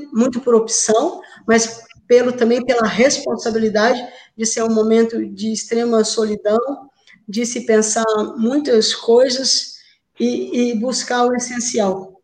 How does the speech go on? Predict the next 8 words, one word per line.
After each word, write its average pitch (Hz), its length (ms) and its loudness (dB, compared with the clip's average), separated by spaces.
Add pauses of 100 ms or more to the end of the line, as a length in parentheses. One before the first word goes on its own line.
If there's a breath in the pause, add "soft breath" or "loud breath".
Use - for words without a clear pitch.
para 214 120 0
nossas 208 380 0
vidas, 226 360 -4
que - 140 -8
ele 247 180 0
tá 247 180 -4
muito 294 680 0
próximo 294 640 2